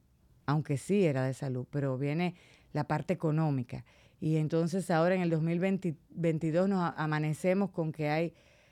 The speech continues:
crisis en cadena de abace-, abastecimiento, materias primas, el petróleo, la guerra.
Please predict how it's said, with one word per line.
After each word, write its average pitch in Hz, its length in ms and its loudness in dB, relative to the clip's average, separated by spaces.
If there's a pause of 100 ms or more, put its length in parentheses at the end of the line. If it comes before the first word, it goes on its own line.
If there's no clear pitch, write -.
crisis 185 400 2
en 180 140 4
cadena 147 320 2
de 156 60 2
abace-, 143 420 -2
abastecimiento, 147 1080 -2
materias 139 400 -4
primas, 151 560 0
el 135 120 -6
petróleo, 156 760 2
la 151 220 0
guerra. 160 580 0